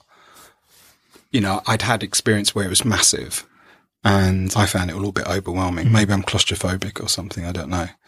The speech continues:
Speaker 2: Sure.
Speaker 1: But I just, I just liked, I liked a really stripped down crew.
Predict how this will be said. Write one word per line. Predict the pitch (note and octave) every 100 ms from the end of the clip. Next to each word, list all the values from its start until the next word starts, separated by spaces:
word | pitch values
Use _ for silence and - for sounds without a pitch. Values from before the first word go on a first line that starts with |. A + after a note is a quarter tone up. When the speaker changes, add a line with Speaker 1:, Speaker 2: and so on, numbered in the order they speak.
| - -
Speaker 2:
Sure. | -
Speaker 1:
But | F#2+
I | G2+
just, | G#2+ - -
I | G#2
just | G2 -
liked, | G#2+ A2 G2+ - - -
I | G#2
liked | G#2+ A2 G#2+ -
a | -
really | F#2 G2+ F#2+
stripped | - - -
down | F#2 E2+ F2
crew. | - F#2 C#2